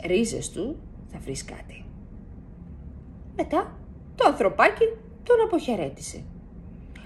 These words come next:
Ο Χαζούλης πήγε εκεί, έκοψε το δέντρο και όπως αυτό έπεσε, είδε να κάθεται στις ρίζες του μία χίνα, που τα φτερά της ήταν από καθαρό χρυσάφι. Τη σήκωσε, την πήρε μαζί του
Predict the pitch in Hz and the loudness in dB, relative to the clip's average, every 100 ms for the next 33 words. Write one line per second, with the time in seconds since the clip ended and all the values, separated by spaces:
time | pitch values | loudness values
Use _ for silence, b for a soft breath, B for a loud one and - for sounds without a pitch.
0 | B 508 - 294 349 330 - 233 B B | B 4 8 6 6 4 2 -4 B B
1 | B 330 339 311 381 - 320 359 - - | B 10 10 10 8 8 4 4 0 -10
2 | - 170 262 381 392 427 427 370 381 403 | -6 -4 -2 2 4 6 6 8 6 4
3 | - - - 453 466 285 277 - 349 285 | -4 -14 4 4 6 2 2 8 10 10
4 | 381 339 466 480 - - - - - 508 | 6 6 4 2 -8 -14 -14 -14 2 4
5 | 571 302 269 262 359 453 403 220 240 262 | 6 6 6 6 8 8 6 2 0 0
6 | 226 240 277 330 339 392 370 277 359 403 | 0 2 2 4 4 6 6 6 6 6
7 | 359 - 415 320 185 190 - - - - | 2 6 10 10 6 0 -8 -16 -18 -18
8 | - 480 427 - 294 269 254 262 403 415 | 2 6 6 8 8 10 10 8 4 4
9 | 392 403 392 320 254 - 185 190 285 - | 4 4 6 4 4 -2 0 8 8 8
10 | 294 - 233 - - - - - - - | 4 0 -2 -6 -10 -10 -10 -12 -12 -12
11 | - - - 202 202 - 175 - 262 - | -14 -14 -6 -2 0 0 -2 -2 -4 -4
12 | B B B B 220 214 - 302 494 415 | B B B B 8 8 10 12 12 10
13 | 254 202 180 285 370 | 4 2 2 2 0